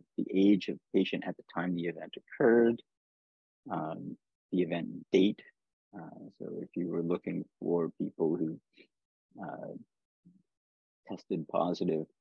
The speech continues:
uh, for covid, um, before twenty twenty, um, you should not find any.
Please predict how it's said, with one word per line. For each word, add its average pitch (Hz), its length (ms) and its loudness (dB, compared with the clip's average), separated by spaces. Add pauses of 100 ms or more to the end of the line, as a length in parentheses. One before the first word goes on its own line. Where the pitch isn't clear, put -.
(260)
uh, 80 540 -10 (160)
for 80 180 -4 (160)
covid, 87 560 4 (280)
um, - 500 -12 (340)
before 82 440 -2 (140)
twenty 80 220 -4
twenty, 110 480 4 (320)
um, - 340 -10 (300)
you - 120 -10
should - 200 -8
not - 240 -8
find 78 220 -4
any. 101 200 -4